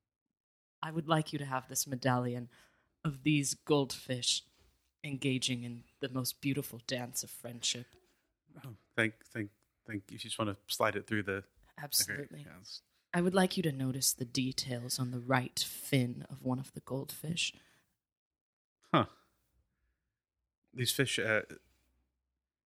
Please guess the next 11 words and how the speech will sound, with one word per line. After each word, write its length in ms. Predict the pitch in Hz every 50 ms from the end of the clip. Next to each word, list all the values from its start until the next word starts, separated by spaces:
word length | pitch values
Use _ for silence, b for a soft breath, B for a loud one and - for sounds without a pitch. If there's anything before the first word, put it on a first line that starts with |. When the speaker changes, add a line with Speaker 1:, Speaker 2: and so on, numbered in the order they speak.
| _ _ _ _ _ _
Speaker 2:
th-, 140 | 117 123 - - _
this 160 | - 123 -
is 100 | 120 101
very 380 | 92 101 101 135 123 110 101 95
detailed. 520 | 101 107 98 - - 95 92 95 98 - - - _ -
Speaker 1:
Mm-hmm. 280 | 180 165 143 139 135 123 117 107 - _ _ _ _ _ _ _ _ _ _ _ _ _ -
Speaker 2:
I 80 | 117
actually 220 | 117 - - - 113
didn't 240 | 101 113 101 104 82
know 180 | 104 104 101
that 240 | 92 95 92 95 -